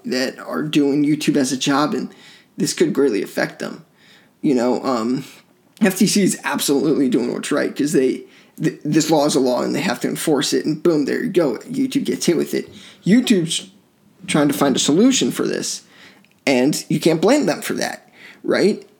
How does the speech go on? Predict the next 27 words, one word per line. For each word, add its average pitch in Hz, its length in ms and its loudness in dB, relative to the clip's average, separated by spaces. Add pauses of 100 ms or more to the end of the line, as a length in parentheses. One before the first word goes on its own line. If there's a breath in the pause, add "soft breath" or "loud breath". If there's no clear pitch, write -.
(360)
It's, - 560 0 (500)
and 156 100 4
again, 147 800 2
it's 139 360 2 (960 loud breath)
on 156 140 4
the 165 80 2
creators 156 1000 2 (1000)
to 156 100 -2
make 143 240 2
sure 139 540 2 (380)
that 127 200 -2
they, 135 200 4 (120)
that 156 380 0
they 190 240 4
do 147 180 2
the - 80 -2
right - 240 -4
thing. - 380 -8 (960 soft breath)
And 143 100 2
at - 140 2
this 240 180 4
point, 220 460 2
if 151 100 0
there's 156 260 4
anybody 175 440 4
to 143 60 2
blame 165 520 2